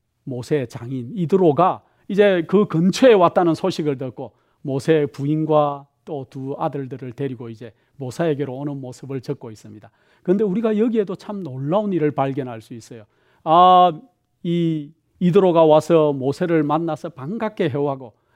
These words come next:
예, 하나님께 제사를 드리고 그렇게 하고 난 다음에 모세의 하는 모든 행동들을 보니까 모세가 너무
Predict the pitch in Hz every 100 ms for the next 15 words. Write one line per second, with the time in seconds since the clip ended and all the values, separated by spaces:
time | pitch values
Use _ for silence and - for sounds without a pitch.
0 | - 151 135 175 147 143 147 139 123 -
1 | 127 147 135 120 127 123 107 _ _ _
2 | - 247 214 196 196 175 165 160 165 156
3 | 180 165 - _ _ 143 143 269 240 180
4 | 220 214 190 156 202 269 202 247 220 190
5 | 165 156 139 165 151 147 - _ _ _
6 | _ 156 175 302 302